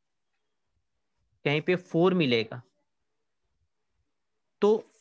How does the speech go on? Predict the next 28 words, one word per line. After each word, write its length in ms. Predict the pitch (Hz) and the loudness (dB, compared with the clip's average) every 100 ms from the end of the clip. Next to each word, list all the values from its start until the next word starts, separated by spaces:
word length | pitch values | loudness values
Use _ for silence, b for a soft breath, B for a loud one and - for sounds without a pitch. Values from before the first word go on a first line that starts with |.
| - | -4
अब 180 | 180 202 | -2 -2
यहाँ 200 | 185 214 | -2 -2
पे 80 | 240 | -2
question 520 | 220 160 151 - 208 | -4 -4 -6 -4 -4
ये 300 | 208 156 175 | -4 -4 0
arise 300 | 202 185 180 | 2 2 0
होता 300 | 160 143 151 | -4 -4 -2
है 320 | 147 120 139 - _ _ _ _ - | 0 -2 -2 -8 _ _ _ _ -14
कि 100 | 165 | -12
to 300 | - 202 214 | -4 -4 -2
के 120 | 190 | -2
बाद, 240 | 135 110 117 _ _ _ _ _ _ _ _ - | 0 -2 -4 _ _ _ _ _ _ _ _ 0
for 200 | 190 202 | 0 0
के 120 | 214 | 0
बाद 280 | 160 113 110 _ _ _ _ - | 0 0 -2 _ _ _ _ -6
ऐसा 220 | 160 165 | -4 -2
कौन 340 | 196 - 151 190 | -4 -2 -2 -2
सा 160 | 196 | 0
word 260 | 220 208 202 | 2 2 2
आएगा 280 | 190 190 202 | 0 0 0
जो 120 | 185 | 0
यहाँ 220 | 170 175 - | -2 -4 -4
पे 40 | |
हम 140 | 196 | -6
यूज़ 340 | 165 147 208 214 | -4 -2 -4 -2
कर 120 | 151 | -4
सकते 380 | 131 120 _ 127 | -4 -14 _ -20
हैं, 120 | 123 | -20